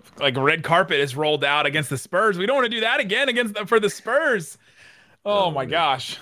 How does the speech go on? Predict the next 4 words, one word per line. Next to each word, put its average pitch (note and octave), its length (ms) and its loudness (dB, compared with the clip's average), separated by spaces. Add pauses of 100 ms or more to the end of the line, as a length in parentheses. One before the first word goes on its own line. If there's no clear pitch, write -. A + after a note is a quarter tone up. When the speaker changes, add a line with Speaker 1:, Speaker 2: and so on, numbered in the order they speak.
(120)
Speaker 1:
they're D#3 100 0
having C#3+ 200 2
flashbacks. C3+ 720 0 (640)
Um, C#3 420 -2